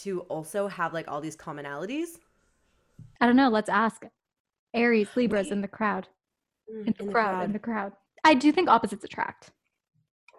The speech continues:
Speaker 1: I think so too, but I wonder what the astrology is behind that. You know what? It'd be really cool to have an astrologist on here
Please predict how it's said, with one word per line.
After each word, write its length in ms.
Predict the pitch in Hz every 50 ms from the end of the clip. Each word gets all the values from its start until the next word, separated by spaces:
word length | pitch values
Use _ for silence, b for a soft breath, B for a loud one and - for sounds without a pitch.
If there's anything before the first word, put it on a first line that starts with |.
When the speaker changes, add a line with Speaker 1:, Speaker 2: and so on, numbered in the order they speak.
| _ _ - _ _
Speaker 1:
I 80 | 247 233
think 120 | 269 254
so 100 | 254 269 -
too, 180 | - 214 202
but 100 | 180 170
I 40 | 165
wonder 300 | 160 165 165 175 196 226
what 120 | 233 240
the 80 | - 226
astrology 560 | 196 185 - - 151 147 151 151 147 - 147
is 140 | 143 143 -
behind 320 | - 156 156 147 139 147
that. 200 | 147 - - - b b b b b b b
You 80 | 214
know 120 | 220 294 339
what? 300 | 220 - 151 190 226 - _
It'd 120 | - 180 180
be 120 | 330 440 440
really 360 | 190 151 165 170 165 190 214
cool 300 | - 165 165 165 180 185
to 80 | 180
have 180 | 170 170 165 160
an 80 | 160 156
astrologist 640 | 151 - - - 160 151 156 165 160 175 165 160 170
on 120 | 156 151
here 340 | 151 151 - 104 - - -